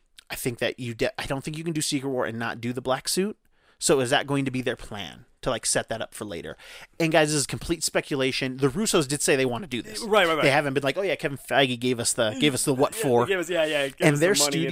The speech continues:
Speaker 1: studio, their, their studio is producing a bunch of stuff too. The Russo
Speaker 2: Oh, the
Speaker 1: brothers.
Speaker 2: Russo,
Speaker 1: Yeah,
Speaker 2: oh,
Speaker 1: they,
Speaker 2: okay.
Speaker 1: they've got a
Speaker 2: Oh, they
Speaker 1: couple.
Speaker 2: branched out and got their own thing going?
Speaker 1: Oh, they've been, they've been having their own thing going.
Speaker 2: Really?
Speaker 1: Yeah, like, one of their, one of the things that was really cool for them is that they weren't, like, exclusive to Marvel.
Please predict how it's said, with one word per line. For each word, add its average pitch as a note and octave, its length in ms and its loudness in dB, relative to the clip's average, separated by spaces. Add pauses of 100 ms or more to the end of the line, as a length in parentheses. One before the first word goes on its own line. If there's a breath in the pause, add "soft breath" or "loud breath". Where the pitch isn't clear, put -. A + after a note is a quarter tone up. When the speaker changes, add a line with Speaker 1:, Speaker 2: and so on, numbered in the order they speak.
Speaker 1:
studio, C#3 480 6
their, C#3 200 2
their D#3+ 160 -2
studio D3 460 0
is G#2+ 80 -6
producing A2+ 420 -6
a G#2+ 40 -8
bunch G#2 240 -6
of A2+ 80 -8
stuff - 240 -6
too. A#2 240 -4
The G#2+ 120 -8
Russo A#2+ 280 -8
Speaker 2:
Oh, - 20 -8
the - 40 -6
Speaker 1:
brothers. D#3+ 280 0
Speaker 2:
Russo, D#3+ 40 2 (120)
Speaker 1:
Yeah, F3 120 6
Speaker 2:
oh, - 20 2
Speaker 1:
they, C#3 80 2
Speaker 2:
okay. C3+ 100 2
Speaker 1:
they've E3 140 4
got D3+ 140 4
a - 20 2
Speaker 2:
Oh, D#3+ 160 2
they E3 80 4
Speaker 1:
couple. D3 80 4
Speaker 2:
branched D3 280 -2
out C#3 120 2
and B2 80 -8
got B2 100 -2
their B2 100 -4
own A#2 120 -4
thing B2+ 140 -6
going? B2 200 -2
Speaker 1:
Oh, D3 60 8
they've C#3+ 200 2
been, C#3 240 2
they've C3+ 220 0
been C3 140 0
having A#2 280 -2
their G#2 140 -8
own G2+ 160 -10
thing A#2 160 -10
going. A2+ 180 -6
Speaker 2:
Really? B2+ 320 -4
Speaker 1:
Yeah, C3+ 200 4
like, A#2+ 220 -4
one E3 140 -2
of F#3+ 60 -4
their, E3 160 4
one D#3 220 0
of E3 80 -4
the C#3 60 -6
things D3 200 -2
that C3+ 80 4
was B2 140 -2
really B2 200 0
cool C3+ 280 -4
for - 160 -6
them A2+ 500 -6 (400 loud breath)
is A#2+ 200 -2
that A#2+ 180 0
they B2 80 0
weren't, C3 200 -4
like, A2+ 140 -8
exclusive B2+ 640 -4
to - 140 -6
Marvel. D3+ 400 -2